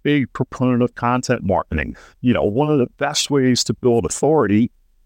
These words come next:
is to publish content, blog posts. Blog posts establish you as an expert. And this goes back to, we'll talk about this, Funnel Hub, building your expertise,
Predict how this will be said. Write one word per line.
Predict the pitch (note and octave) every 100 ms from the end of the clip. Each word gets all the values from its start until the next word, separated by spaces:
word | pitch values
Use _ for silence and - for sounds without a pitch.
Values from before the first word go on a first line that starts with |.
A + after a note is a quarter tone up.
| _
is | A#2+ A#2 B2 A#2+ - -
to | - B2+
publish | - G#2+ - -
content, | - C3 C#3 B2+ - - _
blog | - B2 C#3 -
posts. | - A#1 - - - - _ _ _ _ -
Blog | B2+ D#3+ -
posts | E3+ D#3+ C#3+ - - - - _ _ _ _ _ -
establish | - - B2 C3 C3 B2+ - -
you | B2 B2 A#2+ G#2+ -
as | A#2 F2+
an | A2+ -
expert. | A#2 - - -
And | G#2+
this | G#2 -
goes | A2 F2+
back | - G#2+ G#2+ - -
to, | - G#2 G#2 F#2
we'll | A#1+ -
talk | G#2+ G2+ -
about | C2+
this, | - - _
Funnel | - - D#3 B2
Hub, | A#2+ A#2+ - - - _ _ _
building | C#3 D3+ D3+ D3+ C#3+ G2+
your | A#2+ C3 C3+ - A#2
expertise, | B2 - - G#2+ - A2 D#2 - -